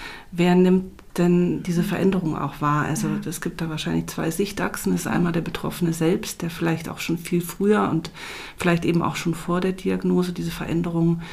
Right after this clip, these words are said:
Speaker 1: bemerkt und sagt, "Ey, ich kann hier irgendwas nicht mehr, was ich früher gut konnte." Und das ist vielleicht noch mal wieder da, aber dann ist es auch irgendwie weg oder irgendwas tut sich hier gravierend.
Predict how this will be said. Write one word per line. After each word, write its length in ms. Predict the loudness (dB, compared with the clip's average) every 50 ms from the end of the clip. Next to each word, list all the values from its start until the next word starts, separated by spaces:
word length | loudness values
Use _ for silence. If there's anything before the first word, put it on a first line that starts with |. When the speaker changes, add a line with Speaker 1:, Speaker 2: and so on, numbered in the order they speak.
| -14 -16 -16 -6 0
Speaker 1:
bemerkt 760 | 2 2 4 4 2 2 2 2 0 0 -4 -6 -8 -10 -8 -4
und 460 | 0 2 2 2 2 0 -4 -8 -12 -12 -10
sagt, 320 | -6 -6 -6 -6 -8 -8 -6
"Ey, 300 | -4 -2 -2 -2 -4 -6 -8
ich 120 | -10 -10
kann 180 | -6 -4 -2 0
hier 140 | 2 2
irgendwas 380 | 4 4 4 4 2 0 2 2
nicht 200 | 0 0 2 0
mehr, 320 | 0 2 4 4 2 2 0
was 160 | -2 -4 -6
ich 100 | -8 -10
früher 240 | -4 -2 -2 -2 0
gut 200 | -2 -4 -4 -4
konnte." 540 | -4 -2 -2 -2 0 0 0 0 0 0 0 2
Und 480 | 6 8 8 8 8 4 0 -6 -12 -14 -18 -20 -20 -20 -10 -4
das 140 | -2 -2 0
ist 140 | 0 -4 -2
vielleicht 260 | -2 0 0 2 2
noch 140 | 2 2 4
mal 160 | 4 4 2
wieder 180 | 2 -2 -2 -2
da, 200 | -2 0 0 0 0
aber 200 | -2 -2 -2 -2
dann 160 | -2 0 0
ist 100 | -2 -4
es 80 | -4 -6
auch 140 | -6 -6
irgendwie 360 | -4 -2 -2 0 -2 -2 -2 -2
weg 240 | -4 -4 -4 -6
oder 200 | -6 -4 -4 -4 -2
irgendwas 540 | -2 -2 -2 -2 -4 -6 -8 -10 -12 -14 -14
tut 220 | -6 -6 -4 -4 -2
sich 140 | -4 -4 -2
hier 120 | -2 -4 -4
gravierend. 760 | -4 -4 -4 -4 -2 0 0 2 2 2 4 4 2 0